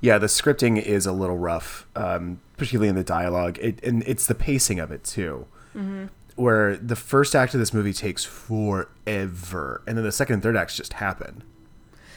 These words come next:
Speaker 2: Yeah, it's almost like we have an hour of the first act, and then we have, like, fifteen, twenty minutes of the second and third act.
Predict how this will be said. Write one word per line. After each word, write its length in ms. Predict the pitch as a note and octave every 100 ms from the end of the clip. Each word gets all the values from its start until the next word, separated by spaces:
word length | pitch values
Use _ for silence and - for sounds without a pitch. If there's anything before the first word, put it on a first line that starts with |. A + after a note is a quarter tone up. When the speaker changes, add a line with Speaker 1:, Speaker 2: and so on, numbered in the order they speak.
| -
Speaker 2:
Yeah, 540 | A3+ C4+ C#4+ A3+ F#3 F3
it's 220 | - B3
almost 280 | C#4+ D#4 D#4
like 160 | D4 C4
we 120 | B3+
have 400 | G#3+ G3+ F#3 F#3
an 160 | F#3+ F#3
hour 540 | F#3 F3+ F#3 G3+ G#3
of 200 | - F#3+
the 80 | F3+
first 380 | F3+ F#3 F3 -
act, 260 | E3+ E3+ F#3+
and 120 | F3+
then 100 | F3
we 100 | F3+
have, 120 | F3
like, 280 | F3 D#3 - -
fifteen, 500 | - G3 F#3+ - F#3
twenty 240 | F3 F#3 F3
minutes 300 | E3+ E3 -
of 460 | - E3+ D#3+ D#3 -
the 60 |
second 300 | F3 F3 E3+
and 120 | D3+ D#3
third 180 | G#2+
act. 340 | - - -